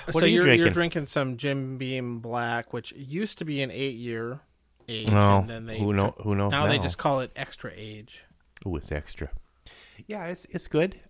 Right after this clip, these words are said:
Speaker 1: I, I've just, I just had it straight. Well, I'm out now. I need a break already. I'm kidding, but, um, <laughs> I had a Manhattan with it a little while ago too. So, good stuff.
Speaker 2: Lovely.
Speaker 1: That was a recommendation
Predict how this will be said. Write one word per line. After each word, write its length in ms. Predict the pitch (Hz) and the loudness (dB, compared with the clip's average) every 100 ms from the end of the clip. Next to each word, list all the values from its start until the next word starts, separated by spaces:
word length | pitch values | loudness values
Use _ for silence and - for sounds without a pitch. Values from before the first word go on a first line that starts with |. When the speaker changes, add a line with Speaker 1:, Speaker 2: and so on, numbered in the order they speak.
| - | 0
Speaker 1:
I, 120 | 139 | 2
I've 160 | 127 127 | 2 0
just, 280 | 143 131 - | 0 -2 0
I 120 | 117 | 0
just 240 | 120 120 | 0 -2
had 200 | 113 90 | 2 0
it 60 | - | 0
straight. 540 | - - 95 90 - | -6 2 2 2 -2
Well, 160 | 95 78 | -4 -2
I'm 140 | 73 | 0
out 300 | 80 67 65 | 0 -2 -4
now. 100 | 71 67 | -4 -2
I 120 | 71 | -2
need 180 | 73 71 | -2 -2
a 40 | |
break 260 | 69 85 - | 0 0 0
already. 320 | 71 67 69 | -2 -2 -4
I'm 120 | 71 | -6
kidding, 320 | 67 73 69 71 | -6 -4 -4 -6
but, 140 | - - - - - - - | -12 -14 -20 -20 -20 -6 4
um, 480 | 98 95 90 85 - - - - | 6 6 4 0 -6 -20 -20 -20
<laughs> 320 | _ - - | _ -20 -8
I 40 | |
had 160 | 107 110 | -2 2
a 160 | 87 | 2
Manhattan 580 | 73 90 87 85 87 67 | 0 0 0 0 -2 -2
with 180 | 73 - | -6 -6
it 120 | - | -10
a 40 | 73 | -8
little 200 | 73 69 | -8 -6
while 220 | 65 64 | -8 -8
ago 180 | 67 67 | -8 -10
too. 240 | - - - | -10 -14 -14
So, 200 | - - _ _ _ _ _ _ _ _ _ - | -18 -18 _ _ _ _ _ _ _ _ _ -6
good 140 | 127 | -6
stuff. 360 | 127 165 160 131 | -2 2 2 2
Speaker 2:
Lovely. 460 | 123 113 101 104 - _ - - - _ _ - | -2 -6 -10 -10 -14 _ -20 -20 -20 _ _ -4
Speaker 1:
That 100 | 92 | -2
was 140 | 110 | 0
a 40 | |
recommendation 680 | 104 104 107 98 92 98 - | 2 2 0 0 2 2 0